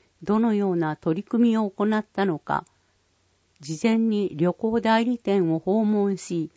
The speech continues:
本市の魅力を紹介することが効果的であることから、令和四年度は、関西圏のスポーツに関する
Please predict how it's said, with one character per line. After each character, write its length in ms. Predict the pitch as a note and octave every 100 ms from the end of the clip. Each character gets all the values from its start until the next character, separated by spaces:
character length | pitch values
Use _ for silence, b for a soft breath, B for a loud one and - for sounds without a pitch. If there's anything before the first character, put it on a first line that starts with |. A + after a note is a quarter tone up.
| _ -
本 220 | A3 A3+
市 180 | - F3+
の 180 | E3
魅 160 | D#3+ E3
力 360 | A3+ A3+ - A#3+
を 100 | A#3
紹 280 | - A3+
介 240 | A#3 A3+ A3+
す 160 | -
る 120 | G#3 A3+
こ 140 | A3+
と 160 | A3 F3+
が 200 | D#3+ D#3
効 300 | - G3 A3+
果 180 | A3
的 300 | A3+ A3 A3+
で 100 | G3+
あ 120 | A3+ G#3
る 120 | G3
こ 160 | -
と 140 | D#3 D3+
か 140 | D3
ら、 180 | C#3 C#3 b b b b b
令 240 | E3+ A3+ G#3
和 160 | E3+
四 180 | E3 E3+
年 240 | F#3+ A#3 A3+
度 160 | F3
は、 220 | D3 C3+ - b b b b -
関 220 | F#3+ G#3
西 320 | - A3 A3+
圏 320 | - F#3 F3+
の 140 | E3 D#3+
ス 160 | -
ポ 180 | - A#3+
ー 60 | G#3+
ツ 160 | E3
に 160 | E3+ D#3
関 260 | F#3+ G3
す 180 | G#3 G3
る 200 | E3+ C3+